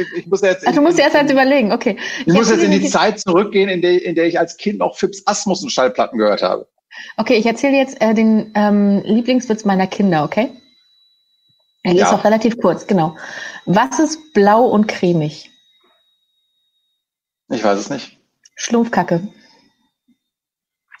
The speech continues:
Speaker 2: Großer Brüller bei uns, großer Brüller. Tut mir leid. Ich merke, dass du offenbar solche Witze <laughs> nicht so gut findest, aber, ähm, es ist,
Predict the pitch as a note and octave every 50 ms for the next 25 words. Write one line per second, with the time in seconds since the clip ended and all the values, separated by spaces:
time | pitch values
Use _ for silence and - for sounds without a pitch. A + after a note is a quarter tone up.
0 | - - - _ - G3+ G3+ G#3+ A#3+ A#3 A#3 G3 F3+ F#3 F#3+ F#3+ F3 D#3+ D3+ D#3
1 | D3 - - - - - - _ _ _ _ _ - - F#3+ F#3+ G3 G3+ G3 -
2 | G3 F3 F3 E3 E3+ D#3+ D#3 D3+ D#3+ - - - A3+ G#3 F#3+ F3+ E3 D#3 D#3 D#3
3 | - - - - - - - - - - - - - A#3 A#3 A#3+ B3 C#4+ C4+ A3
4 | - - G#3+ G#3+ - - - - - A3 G3+ G#3 A#3 A#3+ A#3+ - - A3 A3+ C4
5 | B3 A#3+ A3 G3+ A3 B3+ B3+ C4+ A3 G3 A3+ B3 A#3+ - - A#3 B3+ D4 C#4+ -
6 | - - - - - - - B3 B3 - - - - - _ _ _ _ - D4+
7 | - - - - - - - C4 C4 - C#4 C#4 - - - - - - B3+ B3
8 | C4 C#4+ D#4+ G4 G4 - - - C#4 C#4 D4 D4 C4 B3+ D4 D#4 D#4 - D#4+ D4
9 | C#4 C#4 C#4 C#4+ C#4+ C#4 - - - G#3 G#3+ G#3+ G#3 G#3 G#3 G3 - G#3 G#3 G#3
10 | G3+ G3+ G3 G3 - - F#3+ - A#3 A3 - - - - -